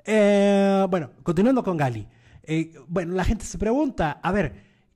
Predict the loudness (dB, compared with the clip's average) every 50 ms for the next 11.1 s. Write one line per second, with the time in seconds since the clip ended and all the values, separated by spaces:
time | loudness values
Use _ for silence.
0 | _ _ _ _ -6 -4 -2 0 2 2 2 2 0 0 -2 -2 0 2 2 4
1 | 2 2 0 -2 -4 -4 -2 -2 -4 0 0 0 0 0 0 -2 0 0 0 -2
2 | -2 0 2 4 4 2 2 -2 -8 -14 -12 -8 -8 -8 -6 -4 -4 -4 -2 -2
3 | -4 -2 -2 -2 -2 -2 -2 -4 -4 -2 -4 -6 -6 -6 -6 -4 -4 -4 -4 -2
4 | -2 -2 0 0 -2 -2 -4 -4 -4 -4 -2 -2 -2 0 0 -2 -2 -2 -2 -2
5 | -2 -2 -2 -4 -4 -4 -6 -6 -4 -6 -4 -2 -2 -2 -2 -4 -4 -6 -6 -6
6 | -6 -6 -4 -2 -2 -2 -2 -4 -8 -8 -4 -2 0 0 0 0 0 -2 -8 -20
7 | _ _ _ -10 -10 -8 -6 -6 -6 -6 -6 -2 -2 -2 -2 -2 -4 -4 -4 -4
8 | -4 -6 -8 -12 -20 _ _ -16 -12 -6 -6 -6 -6 -4 -2 0 0 0 0 0
9 | -2 -2 -2 -2 -4 -4 -6 -4 -4 -4 -2 -2 -4 -4 -6 -6 -4 -2 -2 -4
10 | -4 -4 -8 -8 -6 -4 -2 -2 -2 -4 -6 -10 _ -16 -12 -8 -4 -2 -2 -2
11 | -2 -4